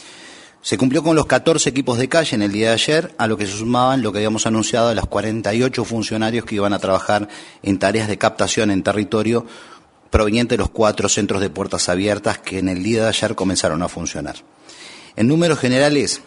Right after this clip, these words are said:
el total de personas trasladadas a los refugios del Mides alcanzó a ocupar mil doscientas noventa y nueve plazas. Las personas alojadas en los centros de evacuación previstos por la alerta alcanzaron doscientas noventa y tres plazas en Montevideo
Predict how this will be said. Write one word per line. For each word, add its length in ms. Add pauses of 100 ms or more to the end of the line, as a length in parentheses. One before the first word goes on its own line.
(160)
el 140
total 260
de 80
personas 460
trasladadas 720 (200)
a 120
los 160
refugios 680
del 300
Mides 460 (280)
alcanzó 460
a 40
ocupar 420
mil 280
doscientas 460
noventa 280
y 40
nueve 200
plazas. 440 (800)
Las 120
personas 480
alojadas 500
en 80
los 120
centros 300
de 40
evacuación 600
previstos 640 (420)
por 260
la 120
alerta 480
alcanzaron 800
doscientas 580
noventa 300
y 60
tres 160
plazas 520 (240)
en 140
Montevideo 640